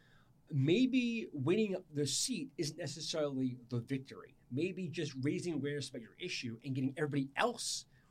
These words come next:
uh, aware of your issue and engaged in it, maybe that's victory. Depends how you define victory.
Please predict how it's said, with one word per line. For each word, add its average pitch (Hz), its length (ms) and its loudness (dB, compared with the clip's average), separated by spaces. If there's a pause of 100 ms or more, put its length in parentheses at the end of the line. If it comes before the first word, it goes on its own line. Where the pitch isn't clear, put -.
(360)
uh, 131 220 2
aware 151 300 6
of 131 100 6
your 131 80 0
issue 127 380 2
and 139 80 0
engaged 135 480 4
in 127 60 0
it, 127 120 -4
maybe 233 220 8
that's 214 340 4
victory. - 400 -12 (240)
Depends 233 220 0
how 208 60 2
you 185 120 0
define 147 300 -2
victory. 131 340 -6